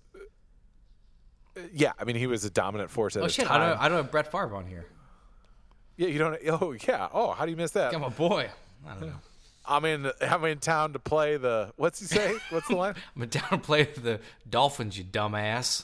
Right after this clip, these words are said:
Speaker 1: You dumbass. I'm, I'm,
Speaker 2: No,
Speaker 1: I'm
Speaker 2: wait,
Speaker 1: on that
Speaker 2: he is,
Speaker 1: top
Speaker 2: no, he is in
Speaker 1: ten
Speaker 2: Florida,
Speaker 1: list,
Speaker 2: right?
Speaker 1: you
Speaker 2: No, no, yeah.
Speaker 1: dumbass.
Speaker 2: <laughs> Good one. Uh,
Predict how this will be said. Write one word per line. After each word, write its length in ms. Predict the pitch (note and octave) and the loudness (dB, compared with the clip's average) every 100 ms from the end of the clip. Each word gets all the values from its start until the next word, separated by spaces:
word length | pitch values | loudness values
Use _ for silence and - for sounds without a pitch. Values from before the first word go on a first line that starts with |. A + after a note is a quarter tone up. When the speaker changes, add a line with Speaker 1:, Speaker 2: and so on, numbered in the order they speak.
| - | -6
Speaker 1:
You 140 | F3 D3+ | -2 4
dumbass. 600 | C3+ A#2+ B2 B2 B2+ - - | 4 4 2 2 -2 -8 -2
I'm, 160 | B2 D#3 | 0 0
I'm, 200 | C3 C#3 D#3+ | 2 2 4
Speaker 2:
No, 100 | F3+ | 4
Speaker 1:
I'm 40 | |
Speaker 2:
wait, 100 | F#3 F3 | 6 4
Speaker 1:
on 140 | D#3 | 2
that 100 | D#3 | 2
Speaker 2:
he 60 | F3 | 2
is, 80 | - | 4
Speaker 1:
top 160 | G3+ | 4
Speaker 2:
no, 60 | D#3+ | 4
he 40 | E3+ | 2
is 40 | |
in 60 | F#3+ | 2
Speaker 1:
ten 80 | |
Speaker 2:
Florida, 200 | D#3 F3 | 4 2
Speaker 1:
list, 160 | G#3 G2 | 2 0
Speaker 2:
right? 60 | B2 | -4
Speaker 1:
you 60 | A#2+ | 2
Speaker 2:
No, 160 | C3+ B2 | 2 4
no, 80 | A#2+ | 2
yeah. 140 | B2+ C3+ | 2 0
Speaker 1:
dumbass. 180 | C#3 - - - - - - | -2 -8 -20 -20 -20 -20 -14
Speaker 2:
<laughs> 960 | D3+ - G#3+ - - F3+ - D3 - C#3 - A#2 - - - - - - | -10 -2 -2 0 -4 -4 -8 -12 -14 -18 -18 -20 -18 -16 -16 -18 -20 -8
Good 120 | A#2+ | -6
one. 120 | B2+ | -2
Uh, 400 | D3 D3 D3 C#3 | 6 6 8 6